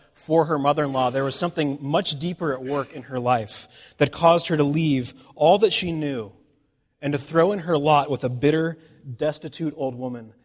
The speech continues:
and the God that seemed to have made her that way. This morning, we have a lot of ground to cover as we look at chapter two of this short book. So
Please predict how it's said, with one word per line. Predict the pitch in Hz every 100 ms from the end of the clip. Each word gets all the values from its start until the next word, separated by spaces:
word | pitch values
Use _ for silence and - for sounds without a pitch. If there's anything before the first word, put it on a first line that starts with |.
| _
and | 135
the | 127
God | 123 127 143 143
that | 135
seemed | - 131 123
to | 123
have | 117
made | 113 117 120
her | 120
that | 113 113
way. | 120 110 101 98 _ _ _ _ _ _ _ _ _ _ _ _ _ _ _ -
This | 147 160
morning, | 180 180 175 151 - -
we | 156 151
have | 160
a |
lot | 156 151 160 170
of | 156
ground | 151 151 151
to |
cover | 147 147 143 143
as | 135
we | 139
look | 139 139
at | 139 139
chapter | - 143 139
two | 135 151 143
of |
this | 131 123
short | 156 123
book. | 120 131 -
So | - 135